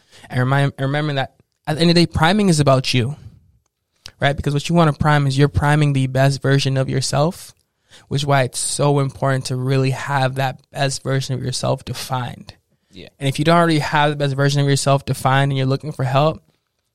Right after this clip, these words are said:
Speaker 1: I highly recommend that you check out our Prosperity Playbook Pack. It's actually on sale right now. It is full of activities that will help you get crystal clear on the person that you wanna become.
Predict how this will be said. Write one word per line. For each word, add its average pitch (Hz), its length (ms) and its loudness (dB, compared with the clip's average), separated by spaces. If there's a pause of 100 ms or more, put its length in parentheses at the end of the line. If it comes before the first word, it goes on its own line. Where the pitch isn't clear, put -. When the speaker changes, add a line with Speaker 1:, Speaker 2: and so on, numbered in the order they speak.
(360)
Speaker 1:
I 143 180 2
highly 160 540 4
recommend 139 600 2
that 127 180 -4
you 139 60 0
check 135 260 0
out 135 80 2
our 127 100 4
Prosperity 135 500 -4
Playbook 131 440 -8
Pack. 135 260 -8
It's 135 140 -20
actually 139 400 -12
on 135 240 0
sale 135 360 2
right 135 320 2
now. 123 400 -8 (520)
It 131 100 -8
is 131 140 -8
full 160 400 4
of 156 100 4
activities 143 580 2
that 131 100 0
will 131 60 4
help 131 280 0
you 135 100 -2
get 127 220 -8 (100)
crystal 160 640 0
clear 139 380 2
on 135 120 -2
the 143 60 -6
person 143 360 0
that 127 200 -6
you 147 100 -4
wanna 143 220 -2
become. 147 540 -2